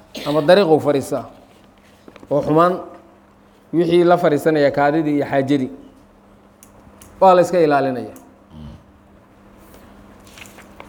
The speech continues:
Hooskaasna saasuu iskaga ilaalinaya. "Wa taxta shajaratin", geed hoosteed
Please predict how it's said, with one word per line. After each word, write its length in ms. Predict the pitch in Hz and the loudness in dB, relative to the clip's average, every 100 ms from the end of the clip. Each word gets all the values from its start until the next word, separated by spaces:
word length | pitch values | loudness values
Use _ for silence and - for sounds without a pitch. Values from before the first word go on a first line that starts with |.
| - | -2
Hooskaasna 680 | 156 185 175 170 165 160 147 | 2 4 2 0 0 -2 -4
saasuu 340 | 160 147 151 | -4 -4 -6
iskaga 280 | 120 - 131 | -10 -8 -6
ilaalinaya. 520 | 127 120 120 117 107 101 117 | -4 -6 -8 -10 -14 -16 -6
"Wa 140 | 143 | -4
taxta 380 | 147 196 185 196 | 0 0 0 -2
shajaratin", 680 | 170 165 180 196 180 170 143 | -2 0 2 2 2 -2 2
geed 240 | 175 190 | 4 4
hoosteed 560 | 165 185 185 165 143 | 4 0 0 -4 -4